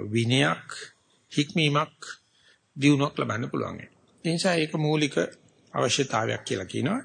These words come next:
ඊට පස්සේ තමයි යාට තේරෙන්නේ මේ කය වචන දෙක මේ වීතික්‍රම භූමිය, වීතික්‍රම කෙලෙස් නොවන විදිහට රැක්කට හිතේට කිසිම බලපෑමක් සීලෙන් කරන්නේ නැහැ.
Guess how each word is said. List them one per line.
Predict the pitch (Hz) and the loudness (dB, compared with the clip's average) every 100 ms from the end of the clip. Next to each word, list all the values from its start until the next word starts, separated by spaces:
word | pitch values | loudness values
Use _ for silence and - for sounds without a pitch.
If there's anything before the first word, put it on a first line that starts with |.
| - - - | -10 -16 -4
ඊට | 185 196 | 0 2
පස්සේ | 180 139 151 - 233 | 2 2 4 6 6
තමයි | 208 156 123 | 4 4 2
යාට | 120 120 113 | 2 0 0
තේරෙන්නේ | 123 123 165 156 127 | 4 4 2 0 0
මේ | 147 | -2
කය | - 113 117 | -4 0 2
වචන | 127 139 156 165 | 2 0 -2 0
දෙක | 156 156 | -2 0
මේ | 156 156 147 | -2 -2 -2
වීතික්‍රම | 135 120 139 - 143 143 | -2 -2 -4 -4 -2 0
භූමිය, | 151 147 151 151 151 - - - - | 0 0 0 -2 -4 -12 -20 -20 -8
වීතික්‍රම | - 127 123 139 - 151 | 0 2 2 -2 -2 -2
කෙලෙස් | 147 147 139 - 160 | 2 2 2 0 -6
නොවන | 170 139 131 151 | -4 0 2 2
විදිහට | 156 151 156 131 | 0 0 -2 -2
රැක්කට | 123 - - 143 - 95 101 139 294 - - - - | -6 -6 -4 -2 0 2 2 0 -4 -10 -20 -20 -12
හිතේට | - 139 - 180 185 214 | -4 -4 2 2 4 -2
කිසිම | - 147 - 175 220 | 0 0 0 2 4
බලපෑමක් | 180 135 135 139 139 151 202 | 4 4 2 2 0 0 -2
සීලෙන් | - - 160 139 147 | -2 -2 -2 0 -2
කරන්නේ | 135 117 120 196 | -4 -6 -2 0
නැහැ. | 180 - | -2 -4